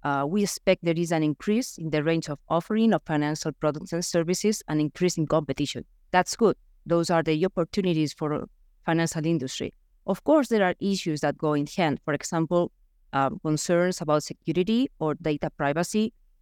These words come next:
And what about the regulatory challenges we are gonna face in the, in the upcoming years?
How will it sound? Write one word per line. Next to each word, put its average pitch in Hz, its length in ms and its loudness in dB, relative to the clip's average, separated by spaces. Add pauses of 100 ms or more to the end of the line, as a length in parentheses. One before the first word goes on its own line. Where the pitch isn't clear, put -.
(160)
And 180 380 2
what 175 180 2
about 180 240 4
the 170 80 2
regulatory 156 520 0
challenges 156 540 0
we 151 120 0
are 147 60 4
gonna 143 200 2
face 147 380 -2
in 147 100 0
the, 143 160 0 (100)
in 147 140 -2
the 139 180 0 (160)
upcoming 147 520 -2
years? 143 420 -2